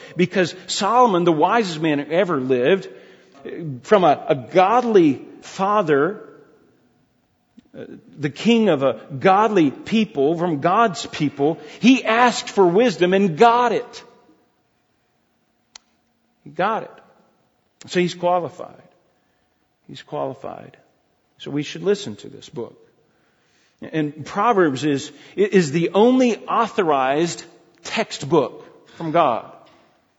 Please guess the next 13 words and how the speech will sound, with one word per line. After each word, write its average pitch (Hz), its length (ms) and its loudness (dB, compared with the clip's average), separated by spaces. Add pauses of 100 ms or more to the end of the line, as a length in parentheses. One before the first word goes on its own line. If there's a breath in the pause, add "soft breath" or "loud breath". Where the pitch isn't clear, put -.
(140)
The 226 180 4
only 269 200 6
one 240 220 4
that, - 260 -4
that 180 80 -2
God 185 200 2
says, 175 240 0 (140 loud breath)
"This 180 400 0
is, - 320 0
this 214 220 0
is 185 160 0
my 156 320 0
word." 123 600 -2